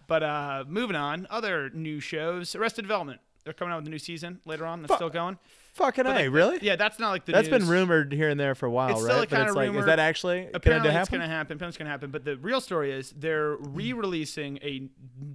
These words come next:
Speaker 1: different version of season four. So you know season four was the new one?
Speaker 2: Yeah, I didn't care for season four.
Speaker 1: So I never even watched it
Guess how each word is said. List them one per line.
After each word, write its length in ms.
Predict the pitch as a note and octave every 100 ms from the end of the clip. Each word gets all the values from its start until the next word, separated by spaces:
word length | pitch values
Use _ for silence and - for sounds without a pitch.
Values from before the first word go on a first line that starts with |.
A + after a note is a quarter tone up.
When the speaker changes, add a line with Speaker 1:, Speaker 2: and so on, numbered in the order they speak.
| B2+
Speaker 1:
different 360 | A#3+ - -
version 480 | D#3+ D3 G#3+ G3 D3
of 100 | C3
season 320 | - D#3+ C#3
four. 340 | C3 C#3 B2 - - - _ _ _ _
So 140 | - F3+
you 40 |
know 60 | F#3+
season 260 | - F3+
four 320 | F3+ F3 F3 E3+
was 140 | D3+
the 100 | C3+
new 140 | D3+ D#3
one? 180 | D#3
Speaker 2:
Yeah, 200 | D3+ E3
I 60 | E3+
didn't 160 | E3 D3
care 180 | C#3
for 60 | G#2+
season 260 | A2 G2 F#2+
four. 160 | -
Speaker 1:
So 140 | - E3
I 160 | D#3+ C#4+
never 260 | D#4 C4
even 180 | G3 E3+
watched 320 | D3 C3 -
it 100 | -